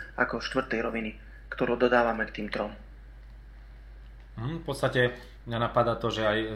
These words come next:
Speaker 2: zákon lásky, alebo teda prikázanie lásky vlastne nám tieto dimenzie ako keby na nich poukazuje. Hej, milovať budeš svojho blížneho ako seba samého. Hej, a Boha ponad všetko v podstate.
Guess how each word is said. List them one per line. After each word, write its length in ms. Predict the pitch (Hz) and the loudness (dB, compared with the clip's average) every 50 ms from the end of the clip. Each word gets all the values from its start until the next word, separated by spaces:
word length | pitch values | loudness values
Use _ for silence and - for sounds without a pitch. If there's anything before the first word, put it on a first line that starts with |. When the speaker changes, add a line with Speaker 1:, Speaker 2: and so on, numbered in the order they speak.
| 113 117 113 107 101 104 104 107 98 | -6 -4 -4 -2 -2 0 -2 0 2
Speaker 2:
zákon 380 | 101 117 113 - - 113 107 113 | 2 2 2 2 0 -2 2 4
lásky, 400 | 120 117 113 113 - - - 95 | 4 4 4 4 0 -4 -6 -4
alebo 160 | 95 95 92 | -4 -4 -4
teda 160 | - 101 95 | -4 -4 -4
prikázanie 480 | - - 104 - 107 104 107 110 107 104 | -4 -6 -4 -4 -2 -2 0 0 0 2
lásky 480 | 104 113 110 107 - - - 95 90 90 - - - - | 4 4 4 2 0 -4 -8 -10 -10 -10 -12 -16 -12 -8
vlastne 320 | 101 95 92 - - 98 95 | -8 -6 -6 -6 -6 -6 -4
nám 220 | 95 92 95 - | -4 -4 -6 -6
tieto 400 | - 104 98 - 98 98 95 - | -6 -8 -6 -4 -6 -6 -6 -8
dimenzie 540 | 107 104 95 110 107 104 101 98 95 104 101 | -8 -6 -4 -4 -2 -2 -2 -4 -4 -4 -6
ako 100 | 90 - | -6 -8
keby 400 | - 104 95 101 107 107 104 110 | -8 -8 -6 -4 -6 -6 -6 -6
na 140 | 110 104 101 | -6 -6 -6
nich 140 | 101 101 98 | -6 -6 -8
poukazuje. 720 | - - - 104 95 98 98 90 92 90 90 - - - - - - - - - - - - - - - - - | -10 -8 -6 -4 -4 -4 -4 -4 -4 -4 -4 -4 -4 -8 -12 -18 -18 -18 -18 -18 -18 -18 -18 -18 -18 -16 -14 -10
Hej, 120 | 104 107 | -8 -6
milovať 300 | 104 98 98 98 98 95 92 | -4 -4 -2 -2 -2 -2 -2
budeš 240 | 101 98 95 - | -4 -6 -6 -4
svojho 160 | - 104 98 92 | -4 -4 -4 -4
blížneho 320 | 101 98 92 95 95 92 | -4 -4 -4 -2 -2 -4
ako 180 | 95 92 - 92 | -4 -4 -6 -8
seba 220 | - - 98 92 | -8 -6 -6 -6
samého. 480 | - - 98 95 95 90 90 92 92 - - - - - - - | -4 -4 -2 -2 -2 -2 -4 -6 -6 -8 -12 -16 -18 -14 -10 -6
Hej, 100 | 107 101 | -4 -4
a 60 | 98 | -2
Boha 240 | 92 95 101 98 104 101 - | -2 -2 -2 0 0 0 0
ponad 240 | 98 95 95 95 | -2 -4 -4 -4
všetko 320 | - - 101 92 - - 98 | -4 -4 -6 -6 -6 -8 -10
v 60 | - | -10
podstate. 380 | - - - - 98 95 - 92 | -10 -12 -10 -8 -8 -8 -8 -10